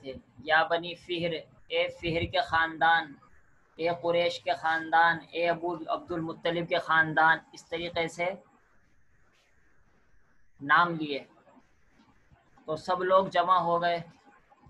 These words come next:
कि कोई अहम बात है, तभी तो एक आदमी पहाड़ पर खड़ा होकर इस तरह के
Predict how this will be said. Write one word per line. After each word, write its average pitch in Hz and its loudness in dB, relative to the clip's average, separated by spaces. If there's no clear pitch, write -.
कि 156 -8
कोई 165 -4
अहम 160 -2
बात 160 4
है, 170 -2
तभी 165 -6
तो 170 -4
एक 160 -2
आदमी 151 0
पहाड़ 151 2
पर 156 -6
खड़ा 156 0
होकर 151 -2
इस 139 -14
तरह 151 0
के 151 -10